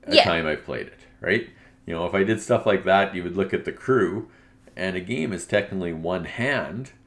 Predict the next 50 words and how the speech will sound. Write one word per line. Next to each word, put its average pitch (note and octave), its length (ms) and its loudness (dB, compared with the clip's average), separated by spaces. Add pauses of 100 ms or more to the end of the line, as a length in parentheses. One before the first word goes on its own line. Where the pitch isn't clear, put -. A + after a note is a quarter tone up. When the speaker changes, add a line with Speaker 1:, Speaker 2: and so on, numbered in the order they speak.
(400)
Speaker 1:
so F#2+ 520 2 (280)
we've A#2+ 300 -2
played B2+ 420 2 (100)
a F2+ 80 -6
hundred G#2 380 -4
ten F2+ 420 -4 (580)
hands A#2 440 -4
of C#2+ 140 -4
it, D2+ 100 -6
or E2 120 -2
a - 60 -10
hundred G#2+ 320 -4
twenty G2+ 360 -4
hands G#2 480 -4
of D2+ 100 -10
it, B1 220 -14 (520)
for A#2 140 -2
sixteen A2+ 560 0
bucks, - 580 -4
you A#3+ 120 0
Speaker 2:
Yeah. G#3+ 140 8
Speaker 1:
know? G2+ 140 -8 (1200)
We G2+ 140 0
bought A#2+ 320 10
it, C3 180 4
we G#2 120 2
liked A2 320 6
it, G2+ 200 2
we G2 120 0
left A2+ 240 2
a - 20 -2
copy G#2+ 340 4
at G2 120 2
the F2+ 80 -2
lake F2+ 180 2
and F2 100 -4
bought F2+ 200 6
a - 20 -4
new F#2 240 4
copy. - 400 -4
Speaker 2:
Yeah. G2 160 6
Speaker 1:
That's, - 160 -4
that's A#2 520 4
the A2+ 160 0
value G#2+ 440 8
of E2 160 0
that E2+ 340 2
game, D#2 360 -4
is D2+ 160 -10
that E2 260 -4